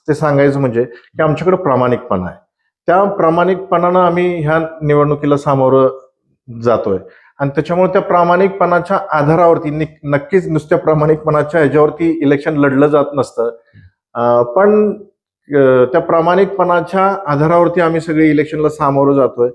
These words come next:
आणि ही विकासाची कामं आम्ही, अ, म्हणजे नक्कीच राबवणार आहोत. परंतु याच्यामध्ये काही, अ, इलेक्शनला सामोरं जात असताना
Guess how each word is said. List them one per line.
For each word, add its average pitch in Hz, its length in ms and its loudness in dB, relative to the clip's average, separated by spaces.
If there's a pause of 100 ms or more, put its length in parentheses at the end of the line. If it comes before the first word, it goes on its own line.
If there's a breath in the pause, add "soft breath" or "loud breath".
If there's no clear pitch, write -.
(280 soft breath)
आणि 139 120 0
ही 160 120 4
विकासाची 147 460 0
कामं 139 300 0
आम्ही, 143 180 -2
अ, 127 840 -6 (100)
म्हणजे 117 180 2 (200)
नक्कीच 143 560 0
राबवणार 139 440 0
आहोत. 117 200 -2 (1200 soft breath)
परंतु 170 580 0 (340 loud breath)
याच्यामध्ये 160 540 2
काही, 185 520 2 (220)
अ, 135 80 -6 (600)
इलेक्शनला 170 500 0
सामोरं 160 360 2
जात 156 140 4 (200)
असताना 135 440 -2